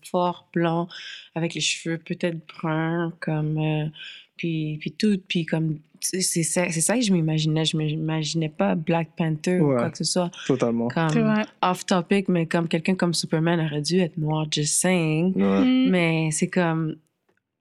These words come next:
Speaker 1: la représentation n'était pas là. Mais là,
Speaker 2: Ouais.
Speaker 1: ça commence. Là, tout le monde
Speaker 4: Mais tu vois, je pense que c'est à cause de, de Hollywood qui veut pas. Parce
Speaker 1: Ouais.
Speaker 4: qu'il y a des histoires qui montent là.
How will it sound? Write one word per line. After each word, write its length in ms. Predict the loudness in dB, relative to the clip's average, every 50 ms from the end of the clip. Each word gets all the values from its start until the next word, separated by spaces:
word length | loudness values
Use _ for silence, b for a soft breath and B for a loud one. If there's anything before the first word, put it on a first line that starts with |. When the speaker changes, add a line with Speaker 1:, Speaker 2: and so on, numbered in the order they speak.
| _ _ _ _ _ _ _ _ _ 0
Speaker 1:
la 140 | 0 2
représentation 640 | 2 0 0 0 0 0 0 0 0 0 0 2 0
n'était 180 | 0 0 -2
pas 160 | 0 0 0 0
là. 200 | 0 -2 -4 -6 -10 _ _ _ _ _ 0
Mais 60 | 2
là, 80 | 2 4
Speaker 2:
Ouais. 40 |
Speaker 1:
ça 100 | 2 2
commence. 440 | 2 2 2 2 2 2 0 0 0
Là, 160 | 0 0 0
tout 100 | 0 0
le 80 | -2 2
monde 100 | 4 4
Speaker 4:
Mais 100 | 4 4
tu 120 | 4 2
vois, 280 | 2 4 4 4 2 2
je 120 | 0 -2
pense 300 | -2 0 0 0 2 2
que 80 | 0 0
c'est 160 | 2 4 2
à 80 | 2 2
cause 340 | 0 0 2 2 2 2 2
de, 360 | 2 4 4 4 2 2 2
de 140 | 2 0 2
Hollywood 420 | 2 2 2 2 2 2 2 0 0
qui 180 | -2 -6 -2
veut 140 | -2 0 0
pas. 240 | 2 2 0 0 2 2
Parce 140 | 2 2 4
Speaker 1:
Ouais. 40 | 4
Speaker 4:
qu'il 80 | 4 2
y 40 | 2
a 40 |
des 220 | 2 2 2 2 0
histoires 380 | 0 2 2 2 2 2 0
qui 140 | 0 2 4 4
montent 340 | 4 4 2 0 0 0
là. 160 | 0 0 0